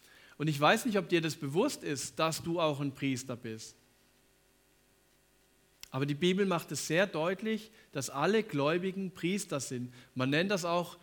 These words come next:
Priestertum aller Gläubigen oder allgemeines Priestertum. Im Unterschied zum Alten Testament, wo es nur eingesetzte Priester gab.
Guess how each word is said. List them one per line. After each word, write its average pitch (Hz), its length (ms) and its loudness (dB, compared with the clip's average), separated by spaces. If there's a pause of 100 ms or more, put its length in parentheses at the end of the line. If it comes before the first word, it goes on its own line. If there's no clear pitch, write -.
(200)
Priestertum 180 840 2 (140)
aller 156 300 4
Gläubigen 147 640 2
oder 123 180 -2
allgemeines 147 600 0
Priestertum. 127 880 -4
Im 135 160 -4
Unterschied 170 500 -2
zum 147 140 -4
Alten 156 320 2
Testament, 175 800 -2 (300)
wo 147 100 -2
es 143 120 -2
nur 160 240 2
eingesetzte 151 680 0
Priester 120 520 -8
gab. 113 300 -12